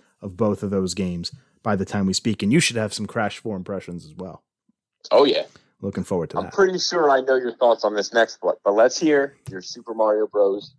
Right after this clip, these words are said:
Speaker 2: thirty-five impressions.
Speaker 1: Yeah, that, that crazy Super Mario game that was announced during that Direct with the, uh,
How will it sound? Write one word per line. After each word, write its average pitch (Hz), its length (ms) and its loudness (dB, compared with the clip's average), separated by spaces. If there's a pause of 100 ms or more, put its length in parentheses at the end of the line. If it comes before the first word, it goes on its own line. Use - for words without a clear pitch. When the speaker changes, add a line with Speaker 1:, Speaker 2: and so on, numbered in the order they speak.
Speaker 2:
thirty-five 87 420 -4
impressions. - 400 -16
Speaker 1:
Yeah, 131 260 2
that, 123 300 -6
that 135 240 0
crazy 170 600 2
Super 160 380 -2
Mario 139 400 2
game 110 280 2
that 104 100 -2
was 107 140 -4
announced 110 440 0
during 123 200 2
that 113 180 -2
Direct 113 460 0
with 101 380 -6
the, 98 320 -4
uh, 95 300 -6